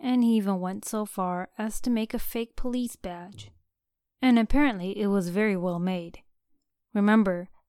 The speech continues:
this guy was a bit of an artist. His first killing of part two occurred in the following year, in March of two thousand and four.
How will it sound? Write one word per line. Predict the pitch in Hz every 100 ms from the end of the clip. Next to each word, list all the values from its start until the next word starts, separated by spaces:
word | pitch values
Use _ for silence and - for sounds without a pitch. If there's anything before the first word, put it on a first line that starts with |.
| _
this | 226 220
guy | - 208 202 226
was | 214 190 185 180 180 180
a |
bit | 185 240
of | 196 285
an | 277
artist. | 294 226 175 - - - - _ _ _ _ _ _ _ _ _ _ _ _ _ _ _ _ _ _ _
His | - 233
first | - 302 302 -
killing | 214 190 190
of | 185 170
part | - 185 185
two | - 196 202 226 277
occurred | 208 - 214 196 185 -
in | 196 190
the | 185
following | - 190 185 185 180 185
year, | 190 175 175 - _ _ _ _ _ _ _
in | 214 196 185
March | 190 190 180 - - _ -
of | 214 -
two | 208
thousand | 185 170 - 180
and | 165
four. | - 185 160